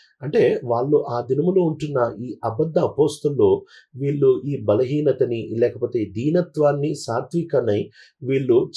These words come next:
చేతగానితనంగా చూసేవాళ్ళు, కానీ క్రీస్తు మనస్సుగా, క్రీస్తు స్వారూప్యంగా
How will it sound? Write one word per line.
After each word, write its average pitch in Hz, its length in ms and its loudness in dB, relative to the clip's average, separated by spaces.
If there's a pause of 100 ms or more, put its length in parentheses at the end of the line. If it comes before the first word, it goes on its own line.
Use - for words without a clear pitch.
చేతగానితనంగా 160 840 4 (120)
చూసేవాళ్ళు, 117 440 0
కానీ 123 440 -2 (320)
క్రీస్తు 202 440 -2
మనస్సుగా, 156 960 4
క్రీస్తు 175 420 -2
స్వారూప్యంగా 165 800 4